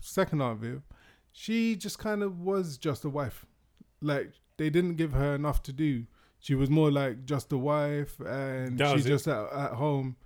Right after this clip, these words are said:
Speaker 1: and she wasn't really doing too much. So I think, like, yeah, they definitely, they definitely downgraded her character from the third season.
Speaker 2: Yeah.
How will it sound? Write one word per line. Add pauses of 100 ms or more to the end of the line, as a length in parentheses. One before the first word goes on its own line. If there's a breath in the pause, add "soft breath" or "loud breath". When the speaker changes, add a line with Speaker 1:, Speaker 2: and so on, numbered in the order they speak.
(260 soft breath)
Speaker 1:
and
she
wasn't
really
doing
too
much.
So (280)
I
think,
like, (260)
yeah,
they
definitely, (680 soft breath)
they
definitely
downgraded
her
character
from
the
third
season.
Speaker 2:
Yeah.